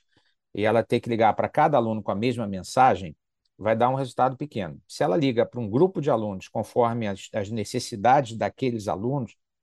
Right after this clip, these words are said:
ela vai ter um resultado, um alcance, né, muito melhor em termos de retenção. Então, dados as, os ganhos muito claros, eu acho que essa, a inteligência artificial deve ser vista não como uma ameaça por parte das instituições,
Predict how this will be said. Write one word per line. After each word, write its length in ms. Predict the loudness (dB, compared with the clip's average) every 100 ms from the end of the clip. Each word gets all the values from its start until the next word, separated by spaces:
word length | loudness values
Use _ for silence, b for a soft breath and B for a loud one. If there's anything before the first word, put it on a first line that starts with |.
| _ -2
ela 140 | 0
vai 120 | 0
ter 120 | 0
um 40 | 0
resultado, 800 | 0 -2 -2 2 2 2 -6 -8
um 100 | -6
alcance, 520 | -6 -4 -6 -6 -8 -8
né, 180 | -6
muito 300 | -4 -6 -4
melhor 440 | 2 4 6 4 2 _ _ -14
em 100 | -8
termos 300 | -6 -4 -4
de 80 |
retenção. 720 | -2 -2 -2 -4 -4 -6 -6 -10 _ _ _
Então, 160 | -4 2
dados 320 | 2 4 2
as, 160 | 0 -2
os 100 | -6
ganhos 240 | -4 -4
muito 260 | -4 -6 -6 0
claros, 560 | 4 6 4 0 -14 _ _ _ _ -4
eu 120 | 0
acho 240 | 0 0 -2
que 80 |
essa, 420 | -2 0 -2 -4 -6
a 120 | -8
inteligência 420 | -6 -6 -6 -4
artificial 320 | -6 -4 -4 -2
deve 220 | -2 -2
ser 180 | -6 -6
vista 300 | -6 -6 -6
não 140 | -4
como 200 | -2 0
uma 120 | 2
ameaça 560 | 2 2 2 0 -4 -10
por 160 | -6
parte 320 | 0 0 -2 -8
das 160 | -8
instituições, 720 | -8 -14 -12 -12 -6 -6 -6